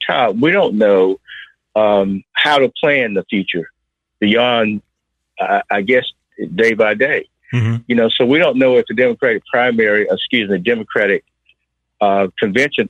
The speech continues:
Speaker 1: or the Republican convention, uh, is going to take place, or is that the medical conditions or the pandemic,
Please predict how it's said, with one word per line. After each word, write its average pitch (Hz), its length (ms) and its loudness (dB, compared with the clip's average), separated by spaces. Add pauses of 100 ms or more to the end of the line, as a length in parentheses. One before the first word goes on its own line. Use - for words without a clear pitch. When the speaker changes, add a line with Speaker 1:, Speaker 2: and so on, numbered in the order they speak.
Speaker 1:
or 147 280 2
the 139 120 0
Republican 98 680 -2 (180)
convention, 87 640 0 (420)
uh, 107 280 2
is 110 200 2
going 117 220 2
to 110 80 2
take - 300 -2
place, 139 280 2 (500)
or 110 340 4
is 107 240 0
that 117 240 2
the 101 200 0
medical 120 480 2
conditions 104 520 0
or 98 140 4
the 90 100 -2
pandemic, 110 600 0